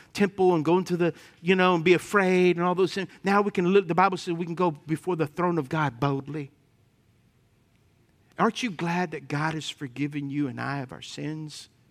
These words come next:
Aren't you? You know why you're here today? It's because you met, you fell in love with someone when you felt unloving, undeserving,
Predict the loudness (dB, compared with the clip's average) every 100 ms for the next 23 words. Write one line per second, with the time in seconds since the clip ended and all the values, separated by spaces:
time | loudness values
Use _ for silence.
0 | _ _ _ _ _ _ _ _ _ _
1 | _ _ _ _ _ _ _ _ _ _
2 | _ _ -2 0 -2 -4 -10 _ _ _
3 | _ _ _ _ _ _ _ -2 0 2
4 | 2 2 0 0 -2 -2 -2 -2 -4 _
5 | _ _ -6 -4 -4 -2 0 0 -2 -16
6 | _ -4 0 2 0 -4 -20 -12 -8 -8
7 | -6 -2 0 0 2 4 4 0 -6 -6
8 | -10 -8 -8 -8 -10 -12 -12 _ _ _
9 | _ _ _ _ _ _ _ _ _ _
10 | _ _ _ _ _ -6 -4 -4 -4 -4
11 | -4 -4 -2 -2 -2 -4 -6 -8 -18 _
12 | _ _ _ _ _ -4 -4 -2 -4 -4
13 | -8 -10 -12 -14